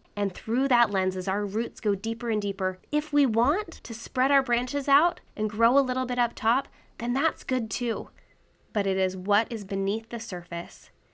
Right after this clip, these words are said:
in the mundane, everyday, systematic pieces of our lives that we find the fulfillment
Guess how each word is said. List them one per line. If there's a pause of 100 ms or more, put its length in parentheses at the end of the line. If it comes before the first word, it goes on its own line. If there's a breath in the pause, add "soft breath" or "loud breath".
(220 soft breath)
in
the
mundane, (360)
everyday, (280 soft breath)
systematic
pieces
of
our
lives (360 soft breath)
that
we (100)
find
the
fulfillment